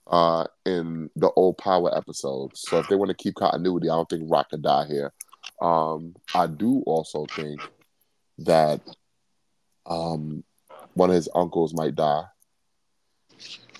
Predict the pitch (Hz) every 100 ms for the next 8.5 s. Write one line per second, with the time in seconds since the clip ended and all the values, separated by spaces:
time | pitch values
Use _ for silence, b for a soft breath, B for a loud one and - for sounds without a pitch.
0 | - 80 78 80 76 - 101 95 85 -
1 | 92 - 80 - 80 - 76 73 73 80
2 | - - 104 104 82 82 80 82 78 78
3 | - - 80 80 82 82 78 80 78 80
4 | 90 - 80 73 78 78 82 _ - -
5 | - - - 85 82 80 80 80 78 78
6 | 78 - - _ _ - 107 147 143 127
7 | 123 - 113 98 - - 80 76 - -
8 | - 71 71 67 76